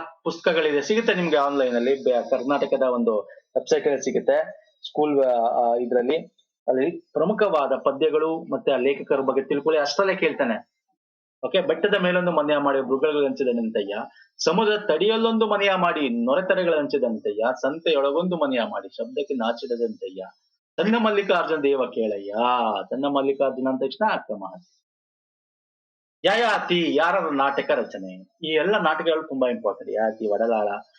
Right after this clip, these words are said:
ನಾನು ನಿಮ್ಗೆ ನನ್ನನ್ನು ಹೇಳ್ತಾರೆ, ಒಡಲಾಳ ಆಗಿರ್ಬೋದು. ಪ್ರಮುಖವಾಗಿ ಇಂಥ ನಾಟಕಗಳು, ಆ, ನೀವು ಕೆ ಎಸ್, ಐ ಎ ಎಸ್ ಓದ್ತಾ ಇದ್ರೆ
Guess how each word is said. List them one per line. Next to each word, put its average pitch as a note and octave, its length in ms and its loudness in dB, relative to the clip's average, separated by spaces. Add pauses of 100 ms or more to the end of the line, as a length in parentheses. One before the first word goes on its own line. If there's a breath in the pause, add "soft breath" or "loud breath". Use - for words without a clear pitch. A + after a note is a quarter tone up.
ನಾನು C3+ 160 -6
ನಿಮ್ಗೆ C3+ 220 0
ನನ್ನನ್ನು C3 260 0
ಹೇಳ್ತಾರೆ, A2+ 300 0
ಒಡಲಾಳ A#2 420 2
ಆಗಿರ್ಬೋದು. G#2 520 -2 (340)
ಪ್ರಮುಖವಾಗಿ C3 1040 0
ಇಂಥ C#3 140 0
ನಾಟಕಗಳು, E3+ 640 2
ಆ, D3 220 0
ನೀವು D3 380 2
ಕೆ D#3 340 2
ಎಸ್, D3+ 220 0
ಐ C#3 80 0
ಎ D3 80 4
ಎಸ್ C#3 120 -2
ಓದ್ತಾ C#3+ 200 2
ಇದ್ರೆ C#3+ 520 0